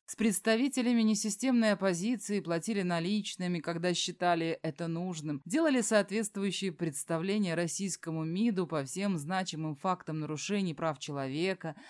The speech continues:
вообще действий, идущих вразрез с нашими желаниями и предпочтениями, жизненными интересами С Ш А. Допустим. И что из того? А вы при этом категорически не хотели сотрудничать со мной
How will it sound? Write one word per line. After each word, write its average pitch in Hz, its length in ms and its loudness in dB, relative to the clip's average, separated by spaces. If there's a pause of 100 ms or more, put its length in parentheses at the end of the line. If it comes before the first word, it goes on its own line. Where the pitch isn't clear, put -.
(180)
вообще 170 340 0
действий, 226 540 0
идущих 220 480 0
вразрез 185 600 0 (280)
с - 160 -6
нашими 196 520 4
желаниями 170 840 2 (220)
и - 80 -10
предпочтениями, 143 1160 -8 (400)
жизненными 214 760 0
интересами 170 880 -4 (220)
С - 320 2
Ш 156 240 0
А. 131 260 -2 (560)
Допустим. 156 800 -4 (460)
И 180 100 -4
что 196 280 0
из 185 140 -2
того? 160 420 -2 (440)
А 151 100 -4
вы 233 140 6
при 302 160 2
этом 320 280 6
категорически 277 760 2
не 247 120 6
хотели 247 440 2
сотрудничать 233 720 2
со 240 240 4
мной 226 560 4